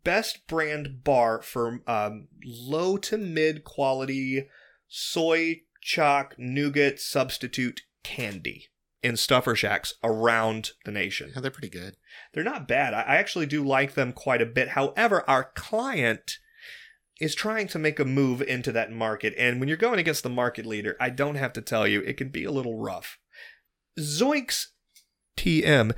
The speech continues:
Speaker 1: is obviously backed by somebody with pretty deep pockets, uh, because every time our client has ever hired a team before, it's been pretty quickly shut down, uh, by their, their security. They've got decent security. It's not gonna be your sort of high-level security.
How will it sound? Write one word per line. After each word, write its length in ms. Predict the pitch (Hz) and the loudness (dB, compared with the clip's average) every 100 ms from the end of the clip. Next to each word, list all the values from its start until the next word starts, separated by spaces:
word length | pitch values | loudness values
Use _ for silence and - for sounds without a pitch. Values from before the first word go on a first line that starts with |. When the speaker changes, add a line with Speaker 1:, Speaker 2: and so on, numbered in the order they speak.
| - | -4
Speaker 1:
is 160 | - 170 | 0 0
obviously 540 | 233 320 247 - 143 | 0 0 0 0 -2
backed 320 | 117 113 107 - | 2 2 0 -4
by 80 | |
somebody 320 | 110 120 117 113 | -4 -4 -4 -4
with 240 | 110 - | -8 -8
pretty 320 | - 147 143 | -6 -4 -4
deep 340 | 123 123 120 - | -6 -8 -10 -10
pockets, 680 | - 117 - - - - - - _ _ | -8 -8 -6 -10 -12 -18 -20 -20 _ _
uh, 320 | 127 123 120 113 | 2 4 2 0
because 480 | 135 139 170 156 - | -4 -2 2 2 4
every 260 | 165 185 202 | 2 2 -2
time 540 | - 175 160 156 151 147 _ - | -2 0 4 2 0 -4 _ -2
our 200 | 131 131 | 0 0
client 380 | - 156 143 127 | -2 -2 0 0
has 120 | 123 | 0
ever 160 | 123 120 | -2 -2
hired 400 | - 131 120 110 | 0 2 4 2
a 60 | |
team 340 | - - 123 110 | -4 -6 -6 -6
before, 600 | 107 - 151 147 139 139 - - - | -8 -4 2 4 4 0 -10 -18 -4
it's 220 | 156 160 | -2 0
been 160 | - 208 | 0 2
pretty 180 | 277 285 | 2 2
quickly 320 | 214 202 175 | 2 4 2
shut 460 | - - 160 147 139 | 4 6 4 4 4
down, 540 | 139 139 147 147 151 - | 6 6 2 0 -4 -4
uh, 220 | 131 120 | -4 -2
by 260 | 123 123 120 | 0 0 2
their, 220 | 120 117 | 2 0
their 160 | 135 143 | -2 -4
security. 500 | - - 113 104 113 | -6 -4 -2 -2 -4
They've 160 | 120 | -6
got 460 | 214 277 262 147 127 | -4 -4 -4 -8 -2
decent 360 | 143 147 151 151 | -2 -2 -4 -6
security. 520 | 147 151 151 147 131 | -4 0 2 2 0
It's 140 | - | -2
not 200 | 135 131 | -6 -4
gonna 160 | 143 135 | -2 0
be 120 | 139 | 0
your 180 | 127 117 | -2 -4
sort 240 | - 120 | 0 0
of 80 | 110 | 0
high-level 600 | - 131 120 120 120 117 | 2 4 6 4 4 0
security. 420 | - - 120 110 | -2 -4 -4 -4